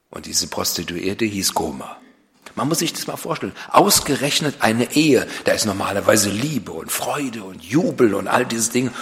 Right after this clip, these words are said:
Und hier keine Hochzeit in Weiß? Nein. Hosea konnte wissen, eigentlich wussten es die ganze Gegend, diese Frau, die hatte schon zig Männer gehabt.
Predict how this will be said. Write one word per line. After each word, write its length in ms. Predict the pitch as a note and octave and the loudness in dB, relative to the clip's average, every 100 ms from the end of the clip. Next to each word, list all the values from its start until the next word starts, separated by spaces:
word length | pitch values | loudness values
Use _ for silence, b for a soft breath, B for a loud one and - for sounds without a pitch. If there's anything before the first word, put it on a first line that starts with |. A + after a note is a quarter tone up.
| B | B
Und 120 | E2 - | -10 -6
hier 460 | A#2+ D3+ F3+ F3+ - - _ _ _ _ - | 0 2 2 -2 -14 -20 _ _ _ _ -8
keine 380 | - F2+ E2 - | -6 -4 -6 -8
Hochzeit 420 | - - - - | -4 -2 -2 -6
in 180 | E2 D2 | -8 -8
Weiß? 500 | - - G#3 - - _ _ _ - | -4 -4 -4 -8 -16 _ _ _ -16
Nein. 100 | - - - _ _ _ _ B B | -14 -16 -20 _ _ _ _ B B
Hosea 420 | A2 G2 C3+ D3+ C3+ | 2 6 8 8 8
konnte 420 | C3+ C3+ C3 A2 | 8 6 6 4
wissen, 200 | D#3 A#2 | 4 4
eigentlich 400 | G#2 F3 C3 F#2+ | 4 4 2 0
wussten 280 | C#3+ - A2 | 0 2 2
es 120 | - | 0
die 140 | F#2+ | 2
ganze 360 | A2+ D3+ D#3+ A#2 | 2 4 4 4
Gegend, 420 | - D3 A#2 G#2 B B D3 | 4 4 2 -4 B B 2
diese 280 | G3+ F3 - | 6 8 6
Frau, 440 | - B2 C3+ D#3 | 4 6 6 6
die 160 | D3+ C3 | 4 4
hatte 220 | C#3+ C#3+ | 4 4
schon 240 | D3+ D3+ | 4 4
zig 300 | - D3 - | 4 4 4
Männer 280 | C#3 B2 G#2+ | 0 0 -2
gehabt. 480 | G#2 - - - | -6 -10 -14 -20